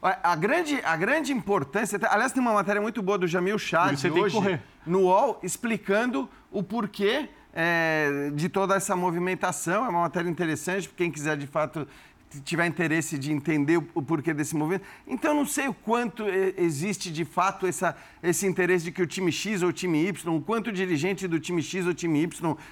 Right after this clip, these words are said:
Speaker 1: quer, de fato, ganhar esse negócio. O projeto, ele é maior. Quem, quem tá pondo dinheiro no projeto quer uma outra coisa. Quer os craques ali.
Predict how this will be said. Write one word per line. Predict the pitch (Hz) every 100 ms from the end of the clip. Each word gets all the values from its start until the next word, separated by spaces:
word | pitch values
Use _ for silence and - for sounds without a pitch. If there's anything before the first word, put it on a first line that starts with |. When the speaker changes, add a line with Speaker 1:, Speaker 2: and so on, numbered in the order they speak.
| -
Speaker 1:
quer, | 185 190
de | 170
fato, | 139 185 180
ganhar | 165 170 170
esse | 170 185
negócio. | 151 143 -
O |
projeto, | 156 196 160 233 254
ele | 240
é |
maior. | 233 175 110
Quem, | 190 220 - - _
quem | 214 330 - - - -
tá | 185
pondo | - 214 226
dinheiro | 170 156 180 165
no | 156
projeto | 151 139 139 202 -
quer | - 175
uma | 175 165
outra | 190 233
coisa. | - 131 87 90 - - _ _ -
Quer | - 277 339 - - - _ -
os | 214
craques | - 214 214 214 208
ali. | 233 160 107